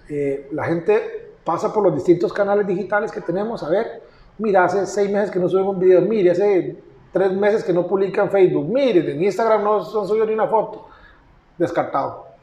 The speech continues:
Y la competencia sí, subió un video ayer, subió una publicación hoy, subió una historia en la mañana.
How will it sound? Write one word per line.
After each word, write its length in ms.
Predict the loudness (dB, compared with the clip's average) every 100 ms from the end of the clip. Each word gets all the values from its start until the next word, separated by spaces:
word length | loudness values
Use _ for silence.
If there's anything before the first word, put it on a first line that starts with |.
| _ 0
Y 60 |
la 100 | 2
competencia 520 | 2 -2 0 2 2 2
sí, 260 | 2 0
subió 220 | 0 2
un 100 | 4
video 260 | 6 6 6
ayer, 360 | 6 6 6 4
subió 200 | 4 4
una 160 | 2 2
publicación 500 | 4 4 4 2 4
hoy, 240 | 4 4
subió 180 | 4 4
una 100 | 4
historia 260 | 2 2 2
en 60 |
la 60 | 2
mañana. 420 | 0 2 2 0